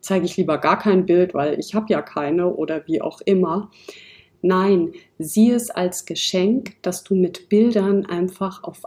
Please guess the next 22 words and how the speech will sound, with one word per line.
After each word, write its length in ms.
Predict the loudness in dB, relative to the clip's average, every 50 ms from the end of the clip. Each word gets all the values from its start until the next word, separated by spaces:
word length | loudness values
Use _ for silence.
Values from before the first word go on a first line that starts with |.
| -4 0
einen 440 | 2 4 4 4 4 2 2 0
Schlag 460 | -2 -2 0 0 0 0 0 -2 -6 -4
in 180 | -4 -4 -4
zwei 340 | -4 -2 2 2 2 2 2
Sekunden 800 | 0 0 -2 -4 0 0 2 2 2 0 -2 -2 -4 -4 -4 -6 -6 -8
so 320 | -10 -6 0 0 0 0
viel 320 | 0 -4 -4 -2 -2 -2
ausdrücken 720 | 0 2 2 2 0 -2 -4 -6 -2 -2 -2 -2 -2 -4 -4
kannst, 520 | -4 -4 -4 -2 2 2 2 0 0 -2 -2
ja, 240 | -2 -2 -4 -6 -10 -18 -20 -20 -20 _ _
wie 180 | 2 2 4
du 140 | 6 4 4
in 180 | 4 2 0 0
zehn 320 | 0 2 4 6 6 6
Seiten 400 | 4 2 2 0 0 0 0 -2
Text 480 | 0 -2 -2 -2 -2 -6 -10 -14 -10 -2
irgendwie 520 | 0 0 0 0 -4 -6 -6 -4 -4 -2 2
immer 260 | 4 6 6 6 4
noch 220 | 2 -2 -2 -4
nicht 160 | -6 -6 -6
erfassen 500 | -10 -14 -16 -14 -12 -12 -10 -10 -10 -12
kannst. 460 | -10 -10 -10 -10 -10 -12 -14 -18 -20